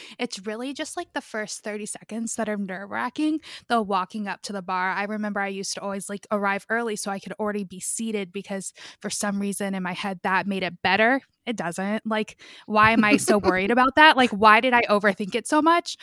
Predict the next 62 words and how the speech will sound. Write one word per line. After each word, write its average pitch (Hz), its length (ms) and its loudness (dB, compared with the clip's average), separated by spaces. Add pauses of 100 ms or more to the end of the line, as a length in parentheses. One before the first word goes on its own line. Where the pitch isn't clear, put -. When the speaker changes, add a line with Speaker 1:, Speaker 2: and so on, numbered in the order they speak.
(240)
Speaker 1:
But 247 180 4
yeah, 226 240 4
it's 196 180 -4
really 269 200 0
just, 339 220 -4
like, 320 160 -2 (100)
going 170 460 -4 (360)
on 214 160 2
multiple 190 380 -4
dates, 170 420 -10
and 208 140 -2
then 208 180 -4
all 196 200 0
of 196 40 -4
a 208 60 -2
sudden 220 220 -2
you're 214 80 -6
comfortable 190 640 -4
and 185 400 -6
you 196 180 -6
realize, 202 420 0
like, 196 200 -8 (280)
if 202 140 -4
they 202 160 -2
like 190 240 -2
you, 277 80 -2
they 330 140 -2
like 214 200 -2
you, 240 100 -2
and 254 100 -2
if 247 100 -6
they 262 140 -4
don't, 202 260 -4
they 247 80 -4
don't. 240 320 0
Do 202 100 -6
you 208 120 0
like 208 240 -2
them? 262 260 -2 (160)
Like, 220 320 -8 (340)
they're, 247 220 2
you 240 140 -2
know, 202 320 -4 (100)
as 214 200 -2
plus 240 200 -2
size 233 180 -6
women, 220 320 -4
we 214 140 -4
think 226 220 -4
a 220 60 -2
lot, 202 300 2
Speaker 2:
Yeah. 170 80 -6
Speaker 1:
"Do 220 140 -2
they 214 160 0
like 202 240 -2
us?" 233 320 0
But 214 340 -4
for 220 140 -2
a 196 80 -2
long 214 260 -2
time, 233 460 -4
or 196 160 -4